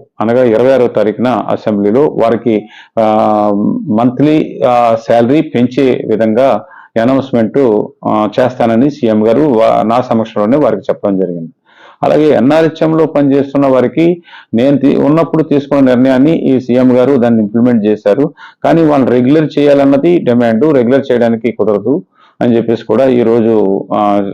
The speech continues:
సీఎం గారు చెప్పున్నారు. ఎవ-, ఎవరు కూడా, గవర్నర్ కానీ మిగతా వాళ్ళు ఎవరు కూడా ఒప్పుకోవట్లేదు. వాళ్ళకి కూడా జీతం పెంచేలాగా, ఆ, ఎల్లుండు ఇరవై ఆరో తారీఖున, ఆ, వారి స్పీచ్లో, ఆ, అనౌన్స్ చేస్తానని చెప్పేసి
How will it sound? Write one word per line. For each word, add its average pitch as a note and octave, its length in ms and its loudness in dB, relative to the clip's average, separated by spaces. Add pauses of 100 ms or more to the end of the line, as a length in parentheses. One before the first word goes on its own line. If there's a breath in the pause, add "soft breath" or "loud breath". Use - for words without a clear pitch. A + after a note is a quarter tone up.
(100)
సీఎం A#2+ 240 2
గారు A2+ 120 0
చెప్పున్నారు. G#2+ 640 -2 (160)
ఎవ-, A2 180 0
ఎవరు A2+ 300 2
కూడా, A2+ 220 0
గవర్నర్ A2 400 0
కానీ A2+ 220 2
మిగతా A2 300 0
వాళ్ళు A2 160 2
ఎవరు A2+ 160 2
కూడా A2 160 -2
ఒప్పుకోవట్లేదు. G2+ 720 -2 (380 loud breath)
వాళ్ళకి C3+ 340 2
కూడా D3 240 0
జీతం C3 400 0
పెంచేలాగా, A#2 640 0 (380 loud breath)
ఆ, A#2 100 0
ఎల్లుండు C3 680 2
ఇరవై B2 200 2
ఆరో B2 140 2
తారీఖున, A2+ 400 -2 (440)
ఆ, A#2+ 340 -2
వారి A#2+ 180 0
స్పీచ్లో, C3+ 720 0 (400 soft breath)
ఆ, A2+ 60 0 (520)
అనౌన్స్ C3 260 2
చేస్తానని A2 460 -2
చెప్పేసి G#2 360 -4